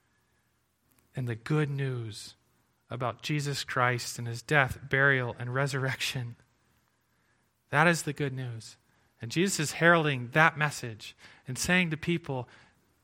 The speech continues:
"The kingdom of God is near. What you need to do is repent of your sin and put your trust, believe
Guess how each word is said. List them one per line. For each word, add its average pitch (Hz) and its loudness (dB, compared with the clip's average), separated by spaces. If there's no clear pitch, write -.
"The 143 -6
kingdom 214 0
of 185 0
God 165 6
is 151 -2
near. 143 2
What 139 -4
you 135 -4
need 160 -2
to 190 -4
do 143 0
is 123 -4
repent 151 -6
of 151 -6
your 151 -2
sin 117 -6
and 120 -10
put 139 -6
your 131 -6
trust, 117 -8
believe 135 -4